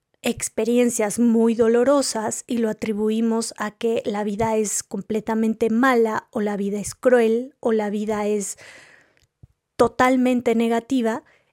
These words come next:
esa creencia que estamos manteniendo hoy es la que nos está generando todo el malestar y el peso emocional.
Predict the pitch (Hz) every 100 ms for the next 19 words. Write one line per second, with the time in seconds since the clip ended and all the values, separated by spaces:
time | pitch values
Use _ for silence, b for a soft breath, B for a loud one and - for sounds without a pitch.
0 | _ 285 277 269 233 233 220 220 214 -
1 | 220 220 226 214 226 220 220 220 - 247
2 | 233 247 - 233 220 226 247 254 240 226
3 | 226 202 254 240 226 226 226 233 - -
4 | 240 233 240 247 226 - 214 226 233 208
5 | 202 220 190 226 196 208 - 202 208 -